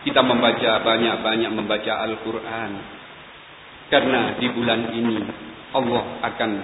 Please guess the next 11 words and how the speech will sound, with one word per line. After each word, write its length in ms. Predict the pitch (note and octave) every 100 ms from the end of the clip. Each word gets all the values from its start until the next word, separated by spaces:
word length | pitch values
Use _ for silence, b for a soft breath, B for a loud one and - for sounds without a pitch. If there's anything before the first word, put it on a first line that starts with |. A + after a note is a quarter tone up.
| - - - B2+
memberikan 560 | A#2+ A#2+ A#2 A#2 A#2 A2 -
satu 320 | B2 - B2+ G#2 -
keistimewaan 880 | D3 B2 A#2 - A#2 A2+ A2 A2 G#2+
bagi 240 | G#2 G2 A2 -
umat 400 | G#2+ G2+ G2+ G2+
Nabi 160 | G2+ G2 F#2
besar 160 | G2+
Muhammad 480 | F#2 F2+ F#2 F#2 F2 -
sallallahu 420 | F2+ F2+ E2+ D#2+ C2+
alaihi 160 | F2
wasallam. 360 | F2 D#2 E2+